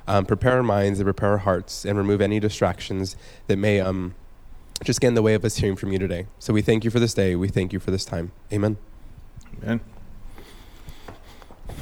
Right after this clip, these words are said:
Speaker 2: Thank you. Good morning. How y'all doing? All right. So it's a pleasure to be here this morning in front of, uh, Grace City. Uh, you guys are, uh,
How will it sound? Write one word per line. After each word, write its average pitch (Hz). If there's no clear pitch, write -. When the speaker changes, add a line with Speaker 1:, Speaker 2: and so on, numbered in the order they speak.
Speaker 2:
Thank 107
you. 131
Good 123
morning. 147
How 110
y'all 135
doing? 143
All 92
right. 110
So 202
it's 196
a 214
pleasure 240
to 180
be 165
here 220
this 151
morning 151
in 147
front 147
of, 131
uh, 127
Grace 147
City. 175
Uh, 123
you 131
guys 143
are, 131
uh, 127